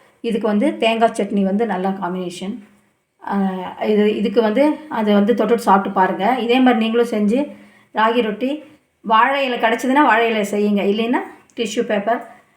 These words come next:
அஹ் அந்த மாதிரி பட்டர் பேப்பர் எதானு வச்சு செய்யுங்க. இது ரொம்ப நல்லா வருது. இன்னொரு நல்ல ரெசிபியோட நம்ம திரும்பவும் பார்க்கலாம்.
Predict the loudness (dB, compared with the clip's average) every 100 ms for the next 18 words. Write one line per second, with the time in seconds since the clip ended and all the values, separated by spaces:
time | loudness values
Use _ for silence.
0 | _ _ _ -2 0 2 2 2 2 0
1 | 0 0 0 2 0 2 2 0 0 -2
2 | -2 -2 -2 -4 -6 -10 -20 _ _ _
3 | -10 -4 -2 0 0 0 0 -2 -4 -6
4 | -8 -10 -20 _ _ _ _ _ _ -6
5 | -2 0 0 0 0 0 -2 -2 0 4
6 | 4 2 0 2 4 4 2 -2 -4 -6
7 | -6